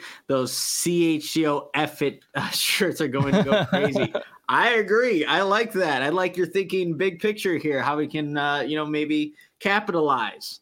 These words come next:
Speaker 1: on, on this moment here at Arrowhead. And then
Speaker 2: We
Speaker 1: we
Speaker 2: got
Speaker 1: got
Speaker 2: another
Speaker 1: another one
Speaker 2: one.
Speaker 1: from Big Cram.
Speaker 2: Go ahead.
Speaker 1: "At this point, bring in Velus." <laughs> Just
Speaker 2: <laughs> Yeah, I mean,
Speaker 1: Uh,
Speaker 2: hey,
Speaker 1: yeah.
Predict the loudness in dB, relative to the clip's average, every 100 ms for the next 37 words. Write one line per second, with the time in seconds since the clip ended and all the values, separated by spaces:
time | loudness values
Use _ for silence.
0 | -6 -2 -2 -2 -4 -6 -4 -6 -4 -4
1 | -4 -6 -6 -4 -4 -4 -4 -6 -8 -8
2 | _ _ -20 _ _ _ -2 2 2 2
3 | 2 2 2 0 -2 -2 -2 -2 -2 -2
4 | -4 -2 0 0 -2 -2 -4 -2 0 0
5 | -2 -2 0 0 0 0 0 2 0 -2
6 | -4 -2 -2 0 -4 0 0 2 0 0
7 | -4 -6 -20 _ -14 -12 -10 -10 -12 _
8 | _ _ _ _ _ _ -12 -8 -6 -6
9 | -8 -10 -8 -2 0 2 4 4 4 4
10 | 4 4 2